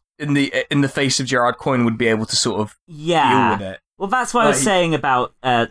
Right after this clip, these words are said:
Speaker 2: certain supporters of, uh, uh, not of Coyne, of Co-, of Turner,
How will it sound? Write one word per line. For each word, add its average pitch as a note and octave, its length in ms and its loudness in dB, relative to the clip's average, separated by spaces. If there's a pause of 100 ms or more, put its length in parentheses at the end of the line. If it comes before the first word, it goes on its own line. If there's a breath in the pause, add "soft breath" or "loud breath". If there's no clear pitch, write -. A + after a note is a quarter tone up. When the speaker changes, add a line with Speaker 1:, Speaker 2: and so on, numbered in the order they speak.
Speaker 2:
certain A2+ 720 2
supporters A2 840 0
of, F#2 420 -2 (400)
uh, F2 640 0
uh, F#2 220 -4
not G#2 160 0
of G2 120 -4
Coyne, F#2+ 240 -2
of G2 100 -6
Co-, - 140 -2
of A#2+ 260 -2
Turner, A#2+ 560 2